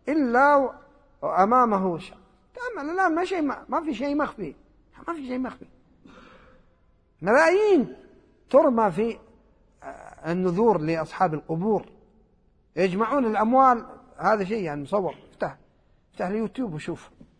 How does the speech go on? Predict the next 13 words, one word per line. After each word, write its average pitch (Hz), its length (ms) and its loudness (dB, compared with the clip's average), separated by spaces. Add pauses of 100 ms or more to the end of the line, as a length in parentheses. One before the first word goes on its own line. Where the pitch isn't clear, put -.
(580)
يجمعون 233 340 0
الأموال 262 300 4
ب-، 196 840 -6
بالخياش، 160 1300 -6 (920)
كثرة 214 360 -2
الأموال 196 340 0
التي 175 200 -6
ترسل 170 380 -6
لي، 165 180 -6 (1900)
يعني 226 420 -6
ت-، - 560 -20
تجارة 214 400 -2
رائجة. 214 460 -6